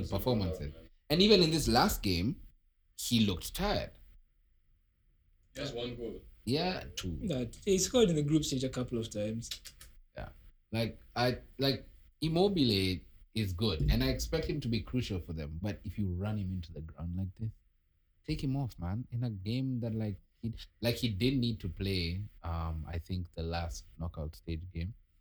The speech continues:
Speaker 1: Yeah.
Speaker 3: Yeah, play
Speaker 2: But,
Speaker 3: Belotti. Give
Speaker 2: but he
Speaker 3: Belotti some
Speaker 2: played.
Speaker 3: confidence.
Speaker 1: Same
Speaker 2: Yeah.
Speaker 1: way you bought on Sirigu.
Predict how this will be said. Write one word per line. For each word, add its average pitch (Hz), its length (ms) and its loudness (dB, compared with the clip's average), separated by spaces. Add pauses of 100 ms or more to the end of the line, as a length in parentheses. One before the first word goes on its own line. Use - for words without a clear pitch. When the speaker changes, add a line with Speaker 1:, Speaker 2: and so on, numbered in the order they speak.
(340)
Speaker 1:
Yeah. - 540 -4
Speaker 3:
Yeah, 127 60 2
play 226 220 4
Speaker 2:
But, 180 80 6
Speaker 3:
Belotti. 165 560 6
Give 208 200 2
Speaker 2:
but 254 80 8
he 226 60 12
Speaker 3:
Belotti 226 240 12
some 175 300 8
Speaker 2:
played. - 180 0
Speaker 3:
confidence. 151 760 6 (480)
Speaker 1:
Same 135 240 -2
Speaker 2:
Yeah. 135 60 0
Speaker 1:
way 135 80 0
you 123 120 -4
bought 123 220 -8
on 120 60 -8
Sirigu. 113 480 -12